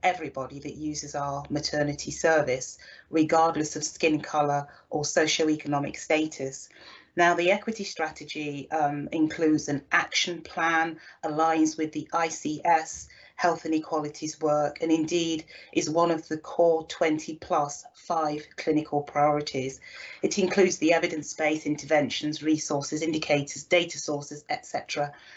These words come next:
In addition to that guidance, we published four pledges for women and babies, and those four pledges are really significant in terms of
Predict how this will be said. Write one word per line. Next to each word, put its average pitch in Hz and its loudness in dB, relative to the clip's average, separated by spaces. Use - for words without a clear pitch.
In 190 2
addition 196 2
to 156 -8
that - -2
guidance, 143 -2
we 165 -6
published 156 -2
four 180 4
pledges 156 0
for 156 0
women 151 0
and 147 -2
babies, 143 -2
and 165 4
those 185 4
four 202 2
pledges 151 -4
are 160 -2
really 170 0
significant 156 -2
in 151 2
terms 151 0
of 151 2